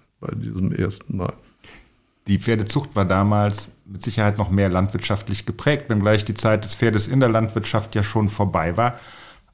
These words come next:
Speaker 2: War für die Bauern da ein Gespür drauf, mit dem Spä-, äh, mit dem modernen Reitpferd, äh, und einer Weiterentwicklung des, des Sportes, kann ich Geld verdienen? Haben die das in der Option,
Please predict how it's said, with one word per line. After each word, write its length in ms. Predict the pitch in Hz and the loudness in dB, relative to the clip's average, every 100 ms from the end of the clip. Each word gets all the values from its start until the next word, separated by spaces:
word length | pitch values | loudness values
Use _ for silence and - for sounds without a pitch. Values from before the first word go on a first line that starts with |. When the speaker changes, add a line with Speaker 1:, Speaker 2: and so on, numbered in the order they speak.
| _ _ - | _ _ -14
Speaker 2:
War 260 | 113 113 | -4 -2
für 160 | 123 131 | 0 0
die 120 | 113 | 0
Bauern 500 | 98 95 85 123 139 | 0 0 2 4 4
da 160 | 127 131 | 2 0
ein 120 | 123 | 0
Gespür 500 | 110 - - 131 135 | 0 -2 0 2 4
drauf, 480 | 120 113 120 127 - - | 4 4 4 2 -4 -8
mit 160 | 110 104 | -6 0
dem 120 | 110 | 0
Spä-, 440 | - - 113 117 | -2 -2 0 0
äh, 160 | 117 117 | -2 -4
mit 200 | 120 110 | -2 0
dem 80 | 110 | 2
modernen 640 | 107 113 113 123 127 135 - - | 4 4 4 4 2 0 -6 -12
Reitpferd, 880 | 92 101 127 - 131 127 131 127 - | -2 -2 -2 -2 2 4 2 0 -14
äh, 40 | - | -6
und 640 | 113 110 113 113 110 - | -2 -2 -2 -2 -2 -4
einer 500 | - 107 110 104 101 104 | -4 -2 0 0 0 0
Weiterentwicklung 880 | 101 117 120 104 117 - 110 107 101 | 0 0 0 0 -2 -2 -2 0 0
des, 220 | 101 - | -2 -2
des 120 | 101 | -6
Sportes, 720 | - - 98 104 107 135 - - | -6 -4 0 0 0 -4 -6 -8
kann 160 | - 110 | -2 -2
ich 160 | - | -2
Geld 240 | - 92 - | -2 -4 -2
verdienen? 600 | 123 113 64 135 135 - | -6 -4 -4 -2 -4 -2
Haben 120 | 117 | -2
die 60 | |
das 260 | 113 113 - | -2 -4 -6
in 180 | - 113 | -4 -2
der 100 | 107 | -2
Option, 520 | - - 117 110 110 | -4 -2 -2 -2 -4